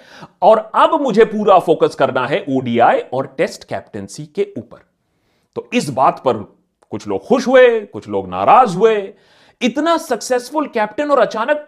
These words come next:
कैप्टेंसी के पोजीशन से छोड़ना, हम्म। लेकिन जैसे जैसे टी ट्वेंटी वर्ल्ड कप गुजरा और टीम इंडिया पहले पाकिस्तान से हारी, फिर न्यूजीलैंड से, सेमीफाइनल में भी अपनी जगह नहीं बना पाई, तो लोगों ने भी सोचा कि, हम्म, ठीक है, विराट ने सही डिसीजन लिया।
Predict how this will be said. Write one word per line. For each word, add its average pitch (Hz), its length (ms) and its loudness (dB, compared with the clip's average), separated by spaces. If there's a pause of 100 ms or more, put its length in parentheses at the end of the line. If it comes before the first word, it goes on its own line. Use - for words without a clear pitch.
(600)
कैप्टेंसी 254 520 -8
के 302 80 -4
पोजीशन 196 440 -6
से 294 340 -6 (240)
छोड़ना, 170 640 -6
हम्म। 139 500 -8 (500)
लेकिन 302 200 2
जैसे 247 260 2
जैसे 277 220 2
टी 269 180 0
ट्वेंटी 254 280 -2
वर्ल्ड 208 280 0
कप 226 160 0
गुजरा 175 300 0
और 247 180 2
टीम 220 260 -4
इंडिया 214 220 2
पहले 196 260 0
पाकिस्तान 190 500 -2
से 202 120 -2
हारी, 190 280 0
फिर 190 240 -2
न्यूजीलैंड 165 540 0
से, 302 420 -6
सेमीफाइनल 123 560 -6
में 135 200 -2
भी 151 100 -2
अपनी 151 160 -6
जगह 131 260 0
नहीं 156 180 -2
बना 135 220 -2
पाई, 147 260 2
तो 262 140 -4
लोगों 160 380 -4
ने - 180 -8
भी 339 220 -6
सोचा - 520 -8
कि, 320 240 -8
हम्म, 240 260 -12 (460)
ठीक 370 200 6
है, 240 120 6
विराट 208 320 4
ने 240 80 -4
सही 202 220 0
डिसीजन 135 340 -2
लिया। 117 260 -2